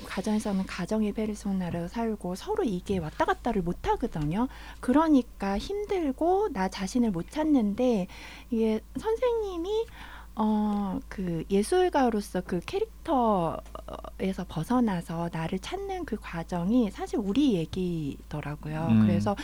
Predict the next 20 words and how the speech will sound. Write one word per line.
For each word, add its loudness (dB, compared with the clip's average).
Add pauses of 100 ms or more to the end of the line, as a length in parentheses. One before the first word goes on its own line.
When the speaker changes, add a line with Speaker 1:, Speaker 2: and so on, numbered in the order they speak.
(220)
Speaker 1:
이거는 4
굉장히 2
독자들한테 -4
가 -8
닿을 -2
수 -4
있겠다 -6
싶어서 0
Speaker 2:
음. -4 (380)
Speaker 1:
목차를 -2
빨리 2 (220)
하고, 2 (480)
어, 0
선생님이 0
마음이 2
변하시기 0
전에 0
<laughs> -4
Speaker 2:
가봐야겠다. 8
Speaker 1:
목차를 12